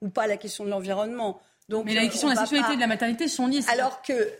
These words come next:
Speaker 2: les
Speaker 1: alors
Speaker 2: femmes, par exemple, vont sélectionner les hommes, enfin, dans l'histoire de l'évolution, ont sélectionné les hommes les plus forts parce que, justement, elles devaient s'occuper de, le-, de leur progéniture. Enfin, il y a un tas
Speaker 1: Mais ça,
Speaker 2: d'explications.
Speaker 1: c'est, ça, c'est, ça, c'est une théorie.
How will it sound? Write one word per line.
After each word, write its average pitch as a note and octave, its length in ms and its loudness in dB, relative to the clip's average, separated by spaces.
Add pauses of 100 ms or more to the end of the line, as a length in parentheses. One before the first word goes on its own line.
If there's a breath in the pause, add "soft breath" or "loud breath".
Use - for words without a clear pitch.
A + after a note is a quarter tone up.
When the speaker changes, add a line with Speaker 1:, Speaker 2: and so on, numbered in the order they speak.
(160)
Speaker 2:
les A3 100 0
Speaker 1:
alors G#3 140 4
Speaker 2:
femmes, - 80 2
par B3+ 100 2
exemple, C4+ 160 4
vont A3+ 80 0
sélectionner B3+ 520 0
les A3 180 2
hommes, G#3+ 160 0
enfin, E3+ 180 -6
dans F3 120 0
l'histoire G3+ 260 0
de - 20 0
l'évolution, G3+ 340 -2
ont A3+ 40 0
sélectionné A3+ 400 -2
les G3+ 180 -2
hommes G#3 100 0
les F3+ 80 -2
plus F#3 120 -10
forts B3+ 440 -4
parce C4 200 0
que, D4+ 100 0
justement, A#3+ 240 -2
elles A#3 120 -2
devaient G3 120 -2
s'occuper G3 320 -6
de, F#3 100 -4
le-, D#3+ 240 -6
de D#3+ 140 -8
leur D#3 220 -8
progéniture. F3+ 380 -6
Enfin, F3 180 -6 (500 soft breath)
il G3 120 0
y G3 60 0
a G#3 40 0
un G#3 60 0
tas C4+ 140 0
Speaker 1:
Mais C4 80 2
ça, D4+ 240 2
Speaker 2:
d'explications. B3+ 240 -2
Speaker 1:
c'est, F4 80 2
ça, F#4 180 0
c'est, E4 220 -6
ça, E4 220 -2
c'est C#4+ 160 -10
une A3+ 100 -10
théorie. B3+ 320 -10